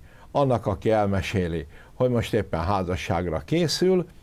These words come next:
netán azért jött, mert jegyes beszélgetésben kell, hogy részesüljön,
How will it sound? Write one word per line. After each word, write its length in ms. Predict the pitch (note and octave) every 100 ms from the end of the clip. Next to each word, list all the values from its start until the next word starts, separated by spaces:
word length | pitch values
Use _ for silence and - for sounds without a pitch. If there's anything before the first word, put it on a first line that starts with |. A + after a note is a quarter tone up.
| - - - - -
netán 420 | G2+ F#2+ F2+ F2
azért 420 | F#2 F#2 F#2 E2+
jött, 240 | G#2+ F2 -
mert 400 | D#2 D2 - D#2+
jegyes 400 | G2+ A2+ B2+ B2
beszélgetésben 1040 | C3 C3 - B2+ B2 A2+ A#2 G2 A2 G#2 G2 - - -
kell, 160 | - G#2
hogy 200 | F#2 E2+
részesüljön, 1000 | G2 G#2+ - B2 - D3+ D#3+ F3 F#3+ F3+